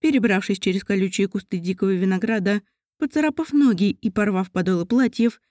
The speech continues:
эльфийки вышли на небольшую тропу и увидели озеро. Небольшое, но очень красивое.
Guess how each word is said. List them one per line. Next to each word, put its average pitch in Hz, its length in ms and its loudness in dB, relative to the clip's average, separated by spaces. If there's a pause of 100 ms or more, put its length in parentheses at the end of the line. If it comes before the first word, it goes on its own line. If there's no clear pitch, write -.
(260)
эльфийки 294 500 2
вышли 277 340 4
на 269 120 6
небольшую 262 500 4
тропу 208 540 -2 (420)
и 240 140 6
увидели 214 500 2
озеро. 185 560 0 (680)
Небольшое, 226 760 2 (420)
но 302 260 4
очень 202 300 4
красивое. 202 720 2